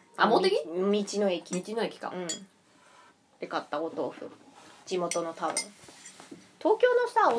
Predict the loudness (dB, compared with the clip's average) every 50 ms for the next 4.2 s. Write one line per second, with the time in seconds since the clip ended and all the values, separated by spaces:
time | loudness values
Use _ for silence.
0 | 2 2 2 4 4 4 2 4 2 0 0 0 0 2 2 2 2 2 -2 -4
1 | 2 2 2 2 2 -2 -8 -12 -14 -14 -16 -12 -10 -8 -8 -8 -8 -8 -6 -2
2 | -2 -2 -2 0 -2 0 0 0 -2 -2 -4 -6 -6 -4 -4 -4 -2 -2 -4 -4
3 | -6 -8 -10 -12 -16 -16 -18 -20 -10 -6 -6 -4 -4 -4 -2 0 0 0 0 0
4 | 2 0 0